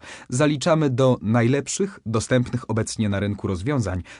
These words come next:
pozwalających na wprowadzenie cyfrowych sygnałów naziemnych do instalacji multiswitchowej. Urządzenia te pozwalają na realizację wszystkich opisanych wcześniej zadań wzmacniaczy. Każdy ze wzmacniaczy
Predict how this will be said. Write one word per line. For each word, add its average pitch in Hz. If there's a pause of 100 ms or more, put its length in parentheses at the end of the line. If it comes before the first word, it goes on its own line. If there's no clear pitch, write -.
(120)
pozwalających 196
na 127
wprowadzenie 127
cyfrowych 165
sygnałów 113
naziemnych 104
do 175
instalacji 147
multiswitchowej. 101 (720)
Urządzenia 139
te 120
pozwalają 107
na 101
realizację 98
wszystkich -
opisanych 120
wcześniej 104
zadań 92
wzmacniaczy. 85 (720)
Każdy 131
ze 90
wzmacniaczy 98